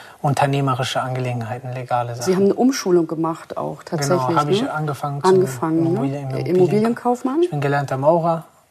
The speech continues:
Speaker 1: und dann habe ich eine Umschulung gemacht zum Immobilienkaufmann. Leider nicht, äh,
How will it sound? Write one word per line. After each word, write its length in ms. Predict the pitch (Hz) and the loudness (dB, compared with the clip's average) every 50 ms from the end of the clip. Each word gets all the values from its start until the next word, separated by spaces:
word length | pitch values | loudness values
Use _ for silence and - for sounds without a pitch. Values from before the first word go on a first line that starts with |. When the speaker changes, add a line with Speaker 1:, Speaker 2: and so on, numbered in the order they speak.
| - - | -14 -10
Speaker 1:
und 160 | 143 139 139 | -8 -6 -4
dann 180 | 139 131 135 | -4 -2 -2
habe 180 | 131 131 131 135 | -2 -2 -4 -4
ich 60 | 127 | -4
eine 80 | 131 139 | -4 -4
Umschulung 340 | 143 139 - - 147 139 135 | -4 -4 -4 -4 -4 -2 -2
gemacht 200 | 139 135 123 - | -2 -4 -4 -6
zum 140 | - 139 | -6 -6
Immobilienkaufmann. 760 | 135 135 135 147 143 143 139 135 - 139 131 - 139 135 131 131 - - - - - - - - - - - - - - | -4 -2 0 0 0 0 0 2 0 0 0 0 -2 -4 -4 -6 -10 -14 -20 -20 -20 -20 -20 -20 -20 -20 -20 -20 -6 -2
Leider 260 | - 139 139 127 143 135 | 2 2 2 2 2 2
nicht, 280 | 135 135 - - - | 0 0 -2 -2 -2
äh, 300 | 135 131 131 131 127 123 | -2 -2 0 0 0 -2